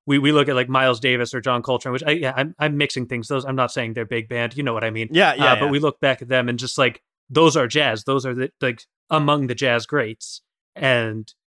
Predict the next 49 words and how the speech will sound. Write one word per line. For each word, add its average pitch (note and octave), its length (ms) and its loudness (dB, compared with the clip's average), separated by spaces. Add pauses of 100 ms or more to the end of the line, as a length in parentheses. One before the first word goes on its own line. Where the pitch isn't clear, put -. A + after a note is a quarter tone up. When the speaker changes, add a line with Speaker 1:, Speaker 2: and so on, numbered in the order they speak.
(120)
Speaker 1:
but, C#3 100 2
like, C3 160 4
if C3 40 -10
you D#3 120 2
look D3+ 160 4
back C3+ 200 2
at, C3+ 60 -4
like, B2 120 -2
Sinatra, D#3 360 0
you C3+ 80 -6
don't F3+ 160 -2
think G3 160 -2
of C3 100 -6
him A#2 100 -8
as A2+ 140 -6
among A#2 240 -4
the A#2 60 -6
pop A#2+ 260 0
greats. A#2+ 220 -4
You C#3 40 -8
don't D3+ 140 -2
think F3+ 160 -2
of C#3 60 -8
the B2 80 -6
Beatles A#2+ 320 -2
as A#2 100 -8
among A#2 240 -4
the A#2 60 -10
pop A#2+ 260 0
greats. B2 200 -6
You B2+ 60 -16
think D3+ 140 -6
of B2+ 100 -8
them B2+ 140 -4
as A2+ 160 -8
rock, C3 300 4
and B2+ 80 -10
you A#2 80 -8
think B2 180 -10
of, A#2 220 -4 (320)
like, C3+ 120 -2
Sinatra A#2+ 480 0
as A2+ 140 -6
swing, D#3+ 340 -2
because A#2+ 320 -6
they've B2+ 140 -2
sort C3 180 -4
of, A#2 200 -4 (480)
those C#3+ 420 4